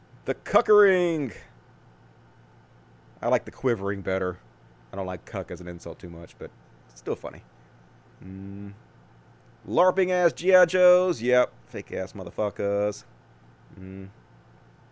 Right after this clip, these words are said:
Leafy is so two thousand nine. I literally don't know anything about that dude, but anybody that hangs out with Keemstar can't be a very high quality, in my opinion. Can you try to have David Pakman on the show?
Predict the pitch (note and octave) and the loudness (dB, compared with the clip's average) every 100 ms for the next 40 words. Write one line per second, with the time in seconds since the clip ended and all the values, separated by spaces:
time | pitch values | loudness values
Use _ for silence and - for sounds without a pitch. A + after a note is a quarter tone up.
0 | _ _ _ _ - A2 D#3 B3+ B3+ G#3 | _ _ _ _ -12 -4 0 0 4 4
1 | - - A3+ A3+ A3+ A3 G#3+ G#3 F#3 G#3 | 4 6 8 8 4 6 8 8 4 4
2 | G#3+ E3 D#3 D3 C3+ D#3+ D3 C3 B2+ B2+ | 4 4 0 0 2 4 4 4 2 0
3 | C3 B2 A#2+ A#2+ A2+ G2 G2+ G2+ F2 G2 | 0 2 2 2 0 -4 -4 -6 -4 -2
4 | F#2 F2+ - _ A2 C3 C3+ C3+ C3 A2 | -2 -4 -12 _ -4 2 2 2 0 -2
5 | - C3 B2+ - G#2+ G2 A2+ G#2 G2+ G#2 | -4 -6 -4 -2 0 -2 -4 -6 -4 -2
6 | F2+ E2 G#2+ G2+ G#2 - G#2 F#2+ F#2 F2+ | -2 -2 -2 0 -2 -2 -2 -2 -4 -10
7 | F2+ F#2 F2 G2+ F#2 F#2 - _ - - | -8 -8 -8 -8 -10 -12 -16 _ -20 -20
8 | - - _ _ - D#3 C4 C4 B3 A3 | -20 -20 _ _ -4 -2 2 6 8 8
9 | E3 F#3+ B3 - G3 A#3 A3 A3 G#3 - | 8 8 8 8 8 8 6 2 2 4
10 | G#3 A#3 A3+ A3 F#3 D3+ | 6 8 8 6 4 2